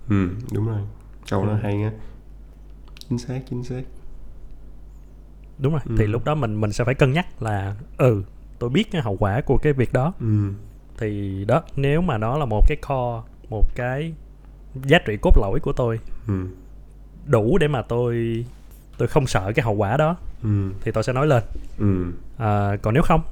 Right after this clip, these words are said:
Speaker 2: thì, thì, thì tôi có thể chấp nhận là tôi sẽ không nói lên cái đó bởi vì cái hậu quả.
Speaker 1: Đúng rồi.
Speaker 2: Nghĩa là tôi vẫn luôn có cái quyền tự do để nói.
Speaker 1: Ừ.
Speaker 2: Chỉ là, à, cái hậu quả tôi có chấp nhận được hay không
Speaker 1: Ừ.
Speaker 2: thì đó vẫn là ở quyền quyết định của tôi luôn.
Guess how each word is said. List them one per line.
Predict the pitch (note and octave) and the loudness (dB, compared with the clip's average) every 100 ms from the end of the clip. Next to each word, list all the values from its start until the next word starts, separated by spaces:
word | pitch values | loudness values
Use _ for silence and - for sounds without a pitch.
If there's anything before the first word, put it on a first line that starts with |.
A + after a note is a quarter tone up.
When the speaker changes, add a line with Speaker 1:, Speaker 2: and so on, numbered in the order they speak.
| - | -8
Speaker 2:
thì, | - A2 G#2+ G#2+ G#2 G#2+ | -4 -2 -2 -2 -6 -6
thì, | G#2 G2+ | -6 -6
thì | G#2+ | -4
tôi | B2+ B2+ | -2 -2
có | B2 D3+ | 0 0
thể | A#2+ | 0
chấp | - - | 2 2
nhận | C#3+ G2 G#2+ | 2 0 -2
là | A2 G#2 | -2 0
tôi | A#2+ | 0
sẽ | B2+ | 0
không | D3+ C#3 B2+ B2 A#2+ B2 | -2 -4 -4 -6 -6 -4
nói | C3 F3 | 0 0
lên | C3+ | 0
cái | C3 | -2
đó | C#3 D#3+ F#3+ | -2 -2 0
bởi | D3 A#2 | 4 4
vì | D3+ | 6
cái | - D3+ | 4 4
hậu | G#2+ | 4
quả. | G#2+ G2+ F3 - - - - - | 2 0 -4 -10 -20 -20 -16 -6
Speaker 1:
Đúng | A#2 C#3 | -2 -2
rồi. | A#2+ | 0
Speaker 2:
Nghĩa | A#2+ | 0
là | C#3 | 2
tôi | D3 | 2
vẫn | C3 D#3+ | 2 4
luôn | D3 | 4
có | B2+ | 4
cái | E3+ E3+ | 0 2
quyền | A#2+ G#2+ | 2 2
tự | G#2+ | 0
do | A#2 A#2 | -2 0
để | B2 | 2
nói. | C#3+ G#3+ - - | 2 0 -4 -8
Speaker 1:
Ừ. | G#2+ G2+ | -2 0
Speaker 2:
Chỉ | G#2+ A#2+ | 0 0
là, | C#3+ G#2+ G2 G2 - - - - - | 0 0 -2 -6 -12 -18 -20 -20 -10
à, | G#2 G2 G#2 F#2+ | -6 -4 -4 -2
cái | - D3 | 2 2
hậu | A2+ | 2
quả | G#2 G#2 G#2+ | 2 2 0
tôi | C3+ | -2
có | B2 | -2
chấp | D3 | 2
nhận | F3 F#2+ G2+ | 2 2 0
được | |
hay | G2+ | 0
không | A2 A#2+ A2+ - - | 2 2 2 -4 -4
Speaker 1:
Ừ. | G2 | -2
Speaker 2:
thì | F2+ G2 | 0 2
đó | A#2+ | 2
vẫn | C3+ G#2 | 2 0
là | C#3+ | 0
ở | G2+ | 0
quyền | C3 G#2+ | 2 2
quyết | C#3+ | 2
định | - A2 | 0 4
của | C#3+ | 6
tôi | C#3+ | 6
luôn. | A#2+ | 6